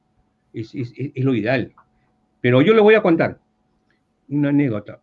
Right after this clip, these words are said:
El día de hoy estaba hablando con un, con un, eh, el dueño de un negocio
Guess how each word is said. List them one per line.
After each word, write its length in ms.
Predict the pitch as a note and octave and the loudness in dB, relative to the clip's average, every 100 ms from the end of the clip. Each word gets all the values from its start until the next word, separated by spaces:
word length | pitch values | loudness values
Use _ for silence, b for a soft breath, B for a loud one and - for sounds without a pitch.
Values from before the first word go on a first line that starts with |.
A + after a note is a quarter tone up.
| - | -10
El 180 | D3 E3+ | -4 0
día 160 | A#3+ | 2
de 100 | G#3+ | 2
hoy 180 | A3 A3 | 2 2
estaba 200 | F#3+ G3+ | 0 0
hablando 380 | F#3+ G3+ G3+ F#3 | 2 2 0 0
con 120 | D3+ | 0
un, 400 | E3 F3 D#3+ C#3 | 0 0 -4 -8
con 160 | B2 B2 | -6 -4
un, 380 | D#3+ D#3+ C#3 - | -2 -2 -4 -4
eh, 320 | A2 G#2+ G#2 - A2+ | -8 -12 -14 -18 -10
el 140 | A#2 | -4
dueño 240 | C3+ F3 E3+ | 0 2 4
de 60 | |
un 100 | E3+ | 4
negocio 600 | E3 C#3+ D#3 D#3 F3+ B3 | 4 4 4 2 -2 -4